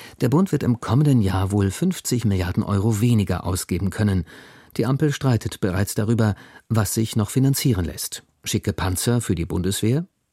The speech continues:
Eine hippe Aktienrente? Oder doch lieber eine solide Grundsicherung gegen Kinderarmut?“ Für die Frankenpost ist die Antwort klar.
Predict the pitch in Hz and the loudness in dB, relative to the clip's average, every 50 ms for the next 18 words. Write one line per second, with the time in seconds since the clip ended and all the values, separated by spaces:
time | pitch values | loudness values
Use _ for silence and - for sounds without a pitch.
0 | _ _ _ - 95 87 85 85 85 87 - - _ _ - 135 147 - 127 113 | _ _ _ -4 -2 -2 -2 -4 -6 -8 -10 -16 _ _ 0 0 0 2 0 -2
1 | - - - - - - - - 107 123 107 110 117 - - 147 170 180 - - | -2 -4 -6 -8 -6 -4 -2 -2 0 0 0 0 0 0 0 0 -2 -2 -6 -12
2 | - - - - - - - - - 175 175 160 156 147 - - 135 135 123 120 | -20 -20 -18 -18 -18 -18 -8 -2 0 2 2 2 2 0 0 2 2 2 2 2
3 | - - 123 120 117 - - - 107 113 110 104 113 110 135 - - 107 117 110 | 2 4 4 4 4 2 0 -2 0 2 2 2 2 2 0 0 2 2 2 2
4 | - - 104 92 - 101 90 101 98 98 98 - - 107 92 117 120 123 - - | 2 0 -2 0 0 2 2 2 2 2 0 0 -2 -2 0 0 0 0 2 2
5 | 156 135 101 80 - - - 78 73 76 78 - - - - - - - _ _ | 2 2 2 0 -2 -4 -4 -4 -4 -4 -6 -8 -10 -10 -10 -10 -12 -18 _ _
6 | _ _ _ _ _ _ _ _ _ _ _ _ _ _ _ _ _ _ _ _ | _ _ _ _ _ _ _ _ _ _ _ _ _ _ _ _ _ _ _ _
7 | _ _ _ _ _ _ _ - - 135 120 120 - - 190 226 - - 110 - | _ _ _ _ _ _ _ -4 -2 0 0 0 0 -2 -2 -2 -2 -4 -2 0
8 | 110 120 139 - - - - - 117 - - - - - - 90 87 - - 90 | 0 0 0 -2 -6 -6 -6 -6 -4 -2 -4 -4 -4 -4 -4 -4 -2 -2 -2 -4
9 | - - - - - 117 85 78 - - | -4 -4 -4 -2 -2 -2 -2 -2 -8 -18